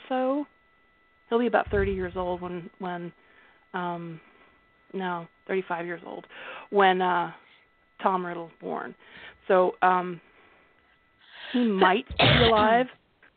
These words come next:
when, um, um, he might still be alive when, uh, Lily's born, but he has no contact with her. I mean, he's, he's, he's, you know, that's,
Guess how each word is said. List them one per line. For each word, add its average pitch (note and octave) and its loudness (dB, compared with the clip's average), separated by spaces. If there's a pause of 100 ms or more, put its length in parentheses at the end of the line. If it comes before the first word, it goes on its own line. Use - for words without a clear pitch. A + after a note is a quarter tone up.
(140)
when, G3+ 4
um, G3 2 (2000)
um, F#3+ 0 (2000)
he A3+ 0
might G#3+ 2
still G#3 0
be F#3+ 2
alive F3+ -2
when, F3 -6
uh, F3 -6
Lily's F#3+ 0
born, F#3 -2
but G3+ 0
he B3 4
has A#3 2
no A3+ 0
contact G3 -6
with F3 -12
her. E3 -10 (120)
I - -12
mean, F#3+ -4
he's, F#3+ -10
he's, F#3+ -4 (840)
he's, F#3+ -2 (480)
you F#3 -12
know, E3+ -10
that's, - -6